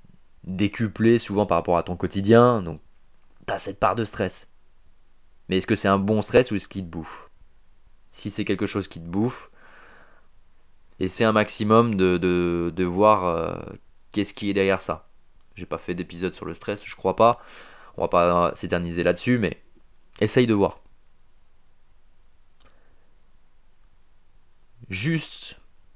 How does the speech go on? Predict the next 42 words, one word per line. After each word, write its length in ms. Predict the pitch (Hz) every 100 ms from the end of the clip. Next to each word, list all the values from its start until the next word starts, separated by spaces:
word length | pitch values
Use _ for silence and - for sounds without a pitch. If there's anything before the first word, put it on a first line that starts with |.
| - - - - -
si 240 | - -
t'es 140 | 117 117
stressé, 640 | - - 107 - 127 143 - - - - -
ok, 240 | 120 - 104 -
accepte-le, 520 | 117 - 160 - 139
dis 100 | 131
ok, 140 | 117 107
je 40 |
suis 160 | 90 135
stressé. 440 | - 127 98 95 - - - - - - - - -
Par 160 | 107
contre, 260 | - 139 -
il 80 | -
y 60 | 101
a 80 | -
une 140 | 151 139
chose 400 | 151 139 98 - -
qui 80 |
est 40 | 98
en 60 |
train 160 | 95 117
de 60 | 113
m'aider 220 | 104 98
beaucoup, 600 | 85 90 127 - 135 127 - - - - - - - - -
et 220 | - 90 87
je 80 |
me 80 | 98
suis 160 | 92 110
inspiré 520 | 107 - 104 107 110
de, 160 | 92 85
de, 140 | 85
de, 180 | 82 82
de, 200 | 80 80
de 140 | -
pas 120 | -
mal 140 | 120 139
de, 220 | 113 104
de 120 | 98
sportifs 440 | 95 - 113 - 127
de 80 |
haut 80 | 107
niveau. 380 | 101 95 104 -